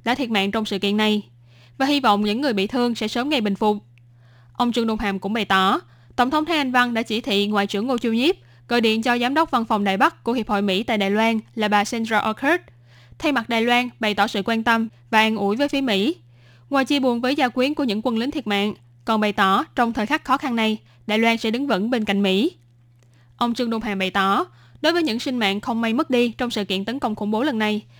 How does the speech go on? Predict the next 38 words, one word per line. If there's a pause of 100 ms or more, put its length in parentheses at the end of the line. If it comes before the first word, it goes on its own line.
(200)
Đài
Loan
cũng
giống
như
các
nước
khác
trên
thế
giới, (320)
cảm
thấy
rất
đau
lòng, (600)
đồng
thời
lên
án
hành
động
tấn
công
khủng
bố, (540)
kỳ
vọng
tình
hình
có
thể
nhanh
chóng
ổn
định
trở
lại,